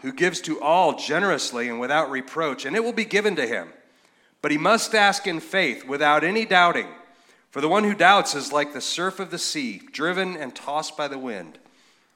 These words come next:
For that person ought not to expect that he will receive anything from the Lord, being a double-minded man,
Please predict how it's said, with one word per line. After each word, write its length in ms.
For 140
that 220
person 340
ought 300
not 400
to 100
expect 640
that 120
he 100
will 120
receive 380
anything 420
from 200
the 80
Lord, 340
being 200
a 80
double-minded 680
man, 340